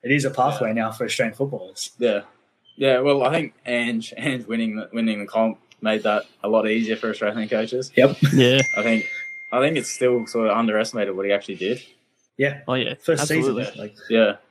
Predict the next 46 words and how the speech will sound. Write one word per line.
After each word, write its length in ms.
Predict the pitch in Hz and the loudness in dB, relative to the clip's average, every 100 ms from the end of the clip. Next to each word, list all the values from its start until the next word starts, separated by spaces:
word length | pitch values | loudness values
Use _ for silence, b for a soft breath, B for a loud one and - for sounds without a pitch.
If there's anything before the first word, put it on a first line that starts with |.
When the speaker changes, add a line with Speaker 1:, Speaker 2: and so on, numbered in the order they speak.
| - | -2
Speaker 2:
Yeah, 140 | 110 | 2
it's 180 | 101 98 | 2 0
a 40 | 101 | -8
huge, 400 | - 143 127 110 | -6 -4 -2 2
like, 140 | 113 | 2
it's 120 | 127 | 0
a 60 | 143 | -6
twenty 400 | - - 156 143 | -8 -6 -2 -2
team 260 | 120 113 107 | 0 0 0
competition. 540 | 107 95 101 101 92 | -4 -6 -6 -4 -6
It's 120 | 92 | -4
not, 240 | 101 101 - | -2 -2 -2
Speaker 1:
Yep. 160 | 107 104 | -6 -4
Speaker 2:
not 140 | 104 | -6
Speaker 1:
And 100 | - | -8
Speaker 2:
twelve 200 | - 113 | -2 0
Speaker 1:
there's 160 | 113 107 | 0 -2
Speaker 2:
like 140 | 101 | -4
the 80 | 95 | -2
A-League. 360 | 101 101 98 - _ B B B B B B B - | -4 -2 -4 -6 _ B B B B B B B -8
Speaker 1:
And 100 | 117 | -6
there's 140 | 113 | -4
big, 400 | 113 131 - - | -2 -4 -4 -4
big 220 | 131 139 | -2 0
clubs 280 | 175 120 117 | 0 -2 -2
with 140 | 110 | -6
big 180 | 117 113 | -2 -4
budgets. 440 | 110 110 104 - 107 | -2 -4 -6 -10 -12
Like, 320 | 104 - - | -12 -12 -6
Speaker 2:
Yeah, 180 | 135 120 | -4 -4
Speaker 1:
<laughs> 20 | |
it's 260 | 143 269 - | -4 -4 -4
Speaker 2:
exactly. 260 | 220 117 127 | -6 -4 -2
Speaker 1:
a 40 | |
lot 80 | 131 | 0
Speaker 2:
So, 80 | 135 | 0
Speaker 1:
different 220 | - 139 | 0 -2
Speaker 2:
yeah. 60 | 123 | -2
Speaker 1:
to 60 | |
the 120 | 113 | -2
A-League. 340 | 104 98 107 - | -4 -6 -10 -4
Speaker 2:
Yeah, 260 | 127 123 113 | 2 2 0
so 200 | - 131 | -4 0
I 60 | 131 | 0
think 200 | 165 165 | 0 -2
any, 160 | 151 | -4